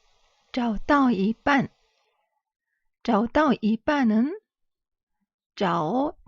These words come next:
찾다죠. 找到는 찾았다입니다.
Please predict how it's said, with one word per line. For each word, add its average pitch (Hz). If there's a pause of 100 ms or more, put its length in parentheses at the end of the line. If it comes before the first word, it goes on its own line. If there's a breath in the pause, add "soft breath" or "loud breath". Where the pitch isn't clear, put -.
찾다죠. 285 (640)
找到는 277 (380)
찾았다입니다. 208